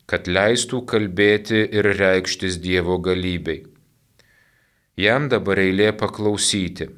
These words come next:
savo širdyje, savo prote, kad klausydamas Dievo galėtų sutikti su tuo, ką Dievas ruošiasi jo gyvenime įvykdyti,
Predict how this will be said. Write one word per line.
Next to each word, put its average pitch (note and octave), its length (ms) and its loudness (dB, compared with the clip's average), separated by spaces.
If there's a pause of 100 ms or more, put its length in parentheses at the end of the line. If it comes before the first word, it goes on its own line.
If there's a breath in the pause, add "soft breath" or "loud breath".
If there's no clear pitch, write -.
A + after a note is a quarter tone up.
(120)
savo F2 400 -4
širdyje, F2+ 680 -2
savo G2+ 340 0 (100)
prote, E2+ 460 0 (1080)
kad - 220 -6
klausydamas F#2 960 0
Dievo G2+ 540 0 (760 loud breath)
galėtų A2+ 400 4
sutikti A#2 640 -2
su G#2+ 320 -4
tuo, C3 320 2
ką G2 160 2
Dievas G2+ 480 2
ruošiasi A2 720 0
jo G#2 180 4
gyvenime G2 720 2
įvykdyti, F2 720 -2